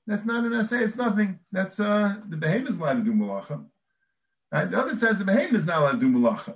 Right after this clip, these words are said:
You have to see to it the behema doesn't do malacha. This side is you're not allowed to do malacha. You see, the emes is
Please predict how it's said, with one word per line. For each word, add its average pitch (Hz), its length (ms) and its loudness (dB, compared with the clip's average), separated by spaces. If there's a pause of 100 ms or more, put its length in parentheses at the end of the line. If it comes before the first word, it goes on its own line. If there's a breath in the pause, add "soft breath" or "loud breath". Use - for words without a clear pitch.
You 131 100 -8
have - 140 -6
to 185 80 -6
see 339 160 -10 (120)
to 208 100 0
it 190 100 -6
the 208 60 -8
behema 220 340 2
doesn't 202 260 0
do 220 100 0
malacha. 160 500 0 (640)
This 233 280 -4
side 170 280 0
is - 340 -4 (540)
you're 349 180 -4
not 370 140 0
allowed 233 220 4
to 160 100 -2
do 160 60 -4
malacha. 120 520 -2 (2000)
You 147 80 -6
see, 160 140 -4
the 147 100 0
emes 185 320 2
is 196 440 0